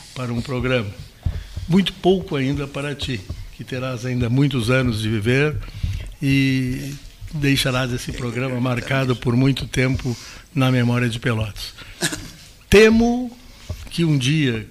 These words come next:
quando, de, como, a forma como diz a minha mãe, dizia a minha mãe, "O dia que tu embarcares", né? <laughs> Temo que esse programa não sobreviva, né?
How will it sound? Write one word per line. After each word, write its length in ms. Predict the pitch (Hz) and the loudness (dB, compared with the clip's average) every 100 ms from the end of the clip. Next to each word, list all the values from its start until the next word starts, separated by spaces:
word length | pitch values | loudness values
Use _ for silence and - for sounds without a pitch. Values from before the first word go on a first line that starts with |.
| - | -6
quando, 460 | 131 123 120 113 113 117 | -4 -2 -4 -6 -10 -12
de, 220 | 151 117 | -10 -8
como, 200 | 117 131 120 139 | -8 -10 -10 -10
a 80 | 123 | -12
forma 520 | - - 139 127 120 | -8 0 2 4 2
como 240 | - 123 | 0 -2
diz 220 | 117 117 120 | 0 -2 -2
a 80 | |
minha 200 | 120 123 117 | -2 -2 -2
mãe, 320 | 131 127 110 | -2 -2 -4
dizia 380 | 107 107 131 123 | -8 -8 -6 -4
a 20 | |
minha 140 | 117 | -4
mãe, 220 | 117 117 101 - - - - - | -2 -4 -4 -12 -16 -18 -16 -4
"O 120 | 143 | -2
dia 260 | 120 151 151 | 0 0 0
que 120 | 135 | -2
tu 120 | - | -4
embarcares", 960 | 139 127 120 117 - 147 135 104 - - | -4 -2 -4 -6 -6 -6 -6 -8 -12 -12
né? 120 | 127 95 - | -12 -10 -6
<laughs> 1600 | 160 156 - - - - - - - - - - - - - 104 | -6 -6 -8 -8 -6 -4 -2 -4 -4 -4 -4 -4 -4 -6 -6 0
Temo 340 | 101 196 202 190 | 6 8 8 4
que 120 | 180 | 2
esse 200 | 165 180 | 2 0
programa 520 | 156 147 139 143 147 | 0 2 4 4 2
não 280 | 143 143 147 | 2 0 -2
sobreviva, 760 | - 147 143 143 117 101 90 101 | -2 -2 0 2 2 0 -2 -6
né? 260 | 113 131 | -6 -6